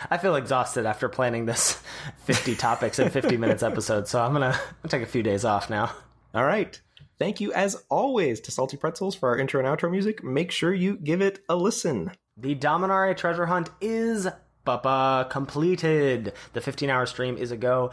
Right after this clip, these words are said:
Speaker 1: but that does not mean that we are not still taking submissions for it. We'll get an end date for you at some point, um, but we definitely want people to still be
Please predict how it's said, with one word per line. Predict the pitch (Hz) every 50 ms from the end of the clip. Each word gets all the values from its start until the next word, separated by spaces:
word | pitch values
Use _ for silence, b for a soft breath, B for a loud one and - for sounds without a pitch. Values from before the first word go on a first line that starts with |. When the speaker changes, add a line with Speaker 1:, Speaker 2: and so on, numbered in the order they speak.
| B B B
Speaker 1:
but | B 131 131
that | 175 180
does | 180 175 165
not | 175 160 147
mean | 156 165 175 175 165
that | 147
we | 131 135
are | 139 139
not | 147 156 151
still | - - 151
taking | 147 160 151 - 151 143 131
submissions | - 147 135 131 135 165 - - 160 131 110
for | - - 107 95 82
it. | 71
We'll | - 131 -
get | - 131 139 139
an | 135 123
end | 107 117 120 117
date | 120 113 -
for | - - 113 113 107
you | 104 104 101
at | - 85 - -
some | - - 117 120 131
point, | - - 175 180 185 180 - B B B B B
um, | 107 110 107 104
but | 110 92
we | 87 110 110
definitely | 101 - 135 135 135 - 143 139 131 123
want | 120 123 123 120
people | - 123 107 113
to | 101 98
still | - - 127 123 117
be | 117 117 113 113